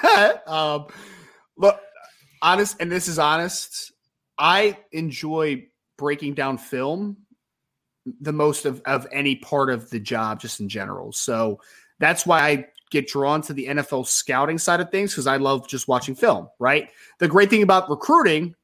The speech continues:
is that there's also part of the, uh, the part of the game of recruiting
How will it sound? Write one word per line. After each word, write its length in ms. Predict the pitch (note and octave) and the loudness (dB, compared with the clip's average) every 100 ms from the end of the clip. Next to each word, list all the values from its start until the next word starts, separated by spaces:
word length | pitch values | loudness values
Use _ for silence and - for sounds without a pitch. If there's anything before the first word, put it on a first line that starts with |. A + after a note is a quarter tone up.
| _ | _
is 100 | C#3 | -4
that 120 | E3+ E3+ | -2 0
there's 200 | D#3+ - | -2 -2
also 380 | E3 F#3+ G3 | 2 2 2
part 340 | F3 - G3+ F3 | -6 0 2 2
of 100 | D3+ | 0
the, 180 | D#3 - _ _ - | -4 -4 _ _ -16
uh, 120 | C#3+ E3 _ - | -8 -10 _ -10
the 180 | F3 D#3 | -8 -8
part 320 | - G3 G#3 | 0 4 4
of 120 | F#3 | 2
the 80 | D#3+ | -2
game 400 | C3+ D#3 E3 E3 | 0 0 2 0
of 160 | C#3+ C#3 | -4 -6
recruiting 580 | B2+ - B3 A#3 D3 C#3 | -10 -8 -8 -2 -4 -4